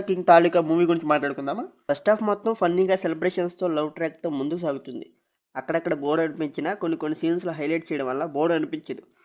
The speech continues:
ఇంటర్వెల్ టైంకి చిన్న ట్విస్ట్స్‌తో ఫస్ట్ హాఫ్ అయితే ముగుస్తుంది. సెకండ్ హాఫ్ మొత్తం హీరో పడిన ఇబ్బందులు, ఎదుర్కొన్న సమస్యలు మొత్తం సెకండ్ హాఫ్లో పెట్టేశారు.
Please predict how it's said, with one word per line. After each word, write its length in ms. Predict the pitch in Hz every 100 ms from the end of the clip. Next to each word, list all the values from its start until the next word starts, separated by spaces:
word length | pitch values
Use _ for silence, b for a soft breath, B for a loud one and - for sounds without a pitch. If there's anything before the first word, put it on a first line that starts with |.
| b b
ఇంటర్వెల్ 360 | 151 160 208 208
టైంకి 260 | 202 196 202
చిన్న 260 | 202 165
ట్విస్ట్స్‌తో 580 | 170 165 165 190 190 -
ఫస్ట్ 280 | 202 156 -
హాఫ్ 100 | 175
అయితే 180 | 175 180
ముగుస్తుంది. 480 | 160 175 - 127 - _ _ _ _ _ 151
సెకండ్ 280 | 151 190
హాఫ్ 120 | 208 190
మొత్తం 300 | 175 - 185
హీరో 280 | 160 170
పడిన 260 | 175 170 160
ఇబ్బందులు, 420 | 139 151 151 143
ఎదుర్కొన్న 400 | 131 143 160 151
సమస్యలు 500 | 147 131 135 156 135
మొత్తం 360 | 131 131 - 180
సెకండ్ 320 | 170 147 160
హాఫ్లో 160 | 165 151
పెట్టేశారు. 500 | 139 - 135 120